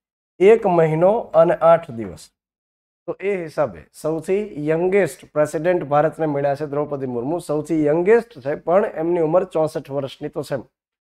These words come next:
તો દ્રૌપદી મુર્મુ પંદરમાં રાષ્ટ્રપતિ તરીકે કાર્યરત છે. બાવન નંબરની અંદર રાષ્ટ્રપતિનું પદ આપવામાં આવેલું છે.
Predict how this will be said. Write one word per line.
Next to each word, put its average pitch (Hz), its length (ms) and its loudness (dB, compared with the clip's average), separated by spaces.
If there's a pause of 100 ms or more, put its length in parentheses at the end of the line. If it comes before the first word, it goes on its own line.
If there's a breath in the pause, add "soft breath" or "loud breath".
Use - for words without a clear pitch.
(340)
તો 180 220 2 (280)
દ્રૌપદી 185 440 4
મુર્મુ 185 320 0
પંદરમાં 180 500 2
રાષ્ટ્રપતિ 170 500 -2
તરીકે 156 360 -6 (120)
કાર્યરત 170 420 2
છે. 202 140 -4
બાવન 165 460 2
નંબરની 180 500 0
અંદર 156 220 -2
રાષ્ટ્રપતિનું 156 680 -6
પદ 156 180 -2
આપવામાં 135 400 -4
આવેલું 127 280 -4
છે. 165 120 -10